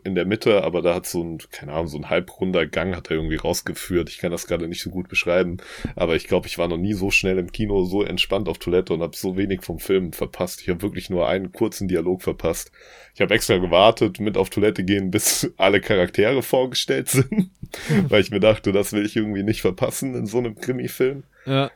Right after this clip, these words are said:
Speaker 1: Weil sonst ist man vielleicht raus und dann hab ich zack zugeschlagen, „Lösung bitte“, einmal auf Toilette gegangen und dann konnte ich den Film wieder genießen und ich hatte noch nie so eine angenehme, ich muss während dem Film auf Toilette Erfahrung.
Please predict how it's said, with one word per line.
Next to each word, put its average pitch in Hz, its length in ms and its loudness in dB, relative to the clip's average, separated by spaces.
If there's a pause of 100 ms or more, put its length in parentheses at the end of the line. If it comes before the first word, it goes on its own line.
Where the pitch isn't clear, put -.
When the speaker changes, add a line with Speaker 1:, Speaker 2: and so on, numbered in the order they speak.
Speaker 1:
Weil 82 420 0
sonst 92 300 -2
ist - 140 -6
man 92 160 0
vielleicht - 360 -2
raus 123 360 2
und 92 260 -4
dann 92 320 0
hab 85 300 -4
ich - 160 -16
zack - 360 -2
zugeschlagen, 101 600 2
„Lösung 107 340 4
bitte“, 90 300 2 (340)
einmal 101 240 4
auf 95 80 2
Toilette 107 340 2
gegangen 110 520 0
und 80 200 -4
dann 85 280 -2
konnte 98 200 -2
ich - 80 -8
den 87 140 -6
Film 98 240 -2
wieder 82 160 2
genießen 85 540 -6
und - 180 -2
ich - 140 -4
hatte 92 160 -2
noch 90 100 0
nie 104 160 0
so 101 140 0
eine 90 140 2
angenehme, 92 500 0
ich - 100 -6
muss 95 220 -4
während 92 200 4
dem 87 80 -4
Film 98 220 -4
auf 87 140 0
Toilette 87 340 -2
Erfahrung. 78 580 -4